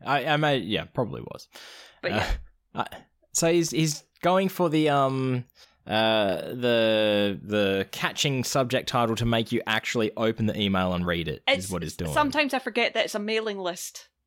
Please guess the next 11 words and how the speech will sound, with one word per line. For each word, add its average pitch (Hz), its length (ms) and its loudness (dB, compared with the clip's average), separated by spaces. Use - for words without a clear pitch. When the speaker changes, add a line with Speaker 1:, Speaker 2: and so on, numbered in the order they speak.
Speaker 2:
email 170 420 -6
rather 120 140 4
Speaker 1:
Yeah, 98 220 4
Speaker 2:
than 87 80 0
just 92 140 0
Speaker 1:
yeah. - 40 -4
Speaker 2:
an 170 80 -8
email 160 200 -8
from 151 160 -12
Brian. 156 340 -6
Speaker 1:
Yep. 120 380 -2